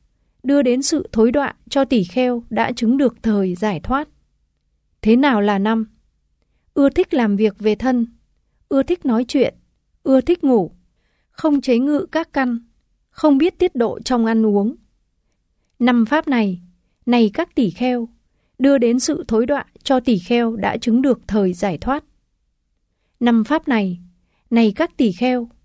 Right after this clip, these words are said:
không đưa đến sự thối đọa cho tỷ kheo đã chứng được thời giải thoát. Thế nào là năm?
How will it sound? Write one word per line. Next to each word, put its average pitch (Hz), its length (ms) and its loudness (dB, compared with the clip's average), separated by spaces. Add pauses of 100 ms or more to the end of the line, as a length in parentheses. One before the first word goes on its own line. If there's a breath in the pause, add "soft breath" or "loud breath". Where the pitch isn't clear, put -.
(320)
không 294 280 0
đưa 285 180 0
đến 233 200 0
sự - 280 -4
thối 233 180 0
đọa 277 220 -4 (120)
cho 262 160 0
tỷ 240 200 0
kheo 233 400 -4 (100)
đã 220 220 -2
chứng 233 240 -2
được 269 260 -2
thời 202 260 0
giải 180 220 -2
thoát. 277 260 -6 (640)
Thế 226 160 4
nào 254 260 2
là 196 160 -2
năm? 220 300 -2